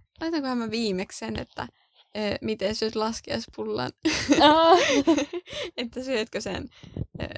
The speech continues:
Speaker 1: kannet erikseen vai sitten silleen, että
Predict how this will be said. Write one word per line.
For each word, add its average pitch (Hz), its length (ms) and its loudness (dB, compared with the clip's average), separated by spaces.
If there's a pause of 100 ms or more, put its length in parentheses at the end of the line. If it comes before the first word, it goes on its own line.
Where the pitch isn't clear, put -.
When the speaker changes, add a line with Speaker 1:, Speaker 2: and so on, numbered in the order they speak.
(600)
Speaker 1:
kannet 240 360 0
erikseen 254 680 0 (160)
vai 233 220 -2
sitten 233 320 -8
silleen, - 460 -8 (460)
että - 220 -16